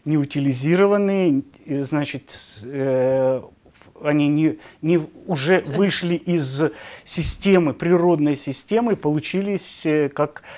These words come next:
загрязняющее вещество. И, э, оказалось, что, да, путей, в общем-то, э, средств для, э, перехода к этому устойчивому развитию, в общ-, или,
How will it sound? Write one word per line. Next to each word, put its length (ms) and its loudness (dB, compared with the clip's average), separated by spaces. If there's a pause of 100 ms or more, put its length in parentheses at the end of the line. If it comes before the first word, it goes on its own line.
(120)
загрязняющее 1040 0
вещество. 640 -10 (600)
И, 400 0
э, 180 8 (140)
оказалось, 640 2
что, 500 0
да, 320 6
путей, 540 -4
в 200 -4
общем-то, 460 -2 (380)
э, 160 0
средств 640 2
для, 520 2 (280)
э, 200 -6
перехода 560 -2
к 80 -14
этому 300 0
устойчивому 720 -4
развитию, 720 -4 (460)
в 100 -4
общ-, 220 -4
или, 220 -4